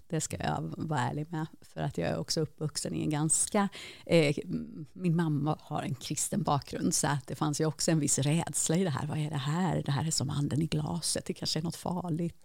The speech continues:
Och, ja. Men, men sen efter ett tag så släppte det och så började vår kommunikation. Och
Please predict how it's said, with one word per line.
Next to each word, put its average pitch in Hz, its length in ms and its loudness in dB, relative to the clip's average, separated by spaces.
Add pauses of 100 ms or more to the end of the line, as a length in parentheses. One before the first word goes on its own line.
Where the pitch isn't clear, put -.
(180)
Och, - 180 -14 (400)
ja. - 300 -4 (320)
Men, 156 400 8
men 165 360 6
sen 240 240 6
efter 175 220 2
ett - 60 -2
tag 175 280 4
så - 120 0
släppte - 440 -2
det 156 200 2
och 175 160 -2
så - 100 2
började 151 420 4
vår 151 180 2
kommunikation. - 880 0
Och 151 220 -2